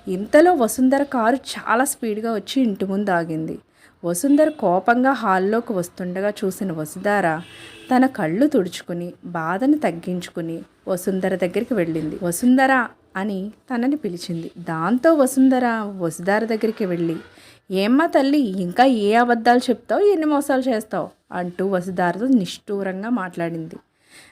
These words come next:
దాంతో మరింత బాధ వసుధారకి ఎక్కువైపోయింది. అయినా సరే తమాయించుకుని, "వసుంధర,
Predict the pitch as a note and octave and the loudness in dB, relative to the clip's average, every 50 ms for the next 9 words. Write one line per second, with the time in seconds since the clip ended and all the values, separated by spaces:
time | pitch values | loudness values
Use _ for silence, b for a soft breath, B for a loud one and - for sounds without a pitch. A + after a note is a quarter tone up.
0 | b b F#3+ F3 E3+ D#3+ E3+ G3 B3+ C4+ - E4+ E4+ D#4+ C#4 A#3+ - - - G3+ | b b -10 -8 -6 -4 -2 -2 -2 0 2 4 6 6 6 4 4 2 0 0
1 | A#3 B3+ C4 - C#4 B3 A#3+ G#3+ G#3 G#3+ A#3+ A#3 G#3+ F#3+ F#3 - F#3 F#3+ F#3+ G3 | 0 0 0 0 0 0 2 2 2 2 0 0 -2 -2 -2 -2 0 2 2 2
2 | A#3+ - - G3 F3 - - F#3 F3+ E3+ D#3+ - - E3 D#3+ D#3 D#3+ D#3+ E3+ - | 2 0 -2 -4 -4 -4 -8 -6 -6 -6 -6 -6 -6 -8 -6 -6 -8 -10 -10 -12
3 | - _ b b b b b b - D#3+ E3 F#3 G#3 A#3+ C#4+ E4+ F4+ - - C#4+ | -16 _ b b b b b b -10 -8 -6 -4 0 0 0 0 0 0 -2 0
4 | C4 C#4 D4 C#4+ - A#3 F3+ E3+ F#3+ G3 A3 A#3 A#3 A3 - - - - G3 F#3 | 0 0 -2 -2 -2 -4 -4 -2 -2 -2 0 0 -2 -2 -4 -8 -8 -6 -6 -4
5 | F3+ F#3 F3 E3+ E3 E3 - - G#3 A3+ B3+ C4 C4+ C4 B3+ C4 C4+ C4 | -4 -6 -6 -6 -6 -6 -6 -6 -2 0 2 4 6 6 6 4 4 0